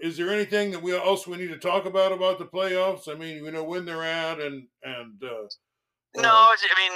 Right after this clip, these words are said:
Speaker 2: it'd be nice to, you know, tell the fans to get out and come see some ball games. It's gonna be the, the precursor to the Fourth of July in Sigourney,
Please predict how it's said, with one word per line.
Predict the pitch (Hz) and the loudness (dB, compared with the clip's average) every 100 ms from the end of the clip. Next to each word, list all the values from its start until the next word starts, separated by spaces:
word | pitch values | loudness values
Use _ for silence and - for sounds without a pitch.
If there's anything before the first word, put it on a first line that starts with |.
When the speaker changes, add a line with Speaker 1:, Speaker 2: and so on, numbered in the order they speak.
| 170 | -8
Speaker 2:
it'd | - 185 | -10 -4
be | |
nice | 185 185 180 - | 2 4 2 0
to, | 180 165 147 _ - | 2 2 2 _ -4
you | 165 | -2
know, | 165 | 0
tell | 190 175 | 4 4
the | 170 | 4
fans | 180 175 175 - | 4 4 2 -4
to | - | -4
get | 170 | 2
out | 165 175 165 | 6 4 2
and | 147 - - - - _ 190 | -6 -20 -20 -20 -20 _ -2
come | 180 | 0
see | - 180 | -2 -6
some | - 160 | -4 0
ball | 160 165 165 | 2 2 2
games. | 160 170 185 165 | 0 -2 -4 -6
It's | 143 - | -10 -8
gonna | 165 160 156 | -4 -2 -2
be | 160 151 | -6 -6
the, | 143 139 135 | -4 -4 -6
the | - | -6
precursor | - 180 - 165 170 - 165 | -4 -2 0 0 0 -2 -4
to | - | -6
the | 156 143 139 - _ _ _ _ _ _ | -6 -2 -2 -4 _ _ _ _ _ _
Fourth | - 185 180 | -2 0 0
of | 175 | -4
July | 160 160 165 175 160 | -2 2 4 4 0
in | 156 | 0
Sigourney, | 170 170 175 190 196 | 0 0 2 0 0